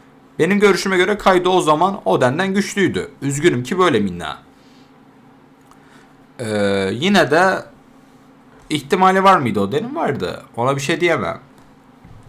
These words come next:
Ama çıkıp burada fanboyluk yapmayı tercih etmiyorum. O yüzden, e, Kaido'nun alabileceğini düşünüyorum ben. Yine de güzel bir fight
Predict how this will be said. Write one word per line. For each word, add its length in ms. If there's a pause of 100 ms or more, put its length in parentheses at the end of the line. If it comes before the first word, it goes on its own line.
(320)
Ama 220
çıkıp 320
burada 340
fanboyluk 520
yapmayı 360
tercih 300
etmiyorum. 480 (1080)
O 120
yüzden, 480 (420)
e, 360 (140)
Kaido'nun 400
alabileceğini 720
düşünüyorum 560
ben. 160 (2500)
Yine 180
de 80
güzel 360
bir 100
fight 380